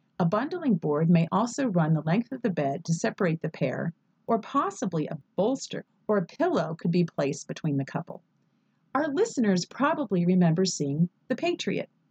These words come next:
There is a scene in the movie depicting bundling between a courting couple.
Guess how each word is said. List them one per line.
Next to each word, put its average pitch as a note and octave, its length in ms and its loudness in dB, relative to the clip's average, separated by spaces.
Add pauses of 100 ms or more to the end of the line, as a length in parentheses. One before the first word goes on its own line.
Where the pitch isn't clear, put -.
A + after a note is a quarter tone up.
(600)
There D4 140 2
is D#4 140 -2
a E4+ 60 -2
scene D#4+ 260 -6
in C#4 80 4
the A#3+ 60 6
movie F3 380 6
depicting G3+ 600 0
bundling E3 500 -2
between G3 520 2
a F3 80 0
courting E3 400 2
couple. - 380 -6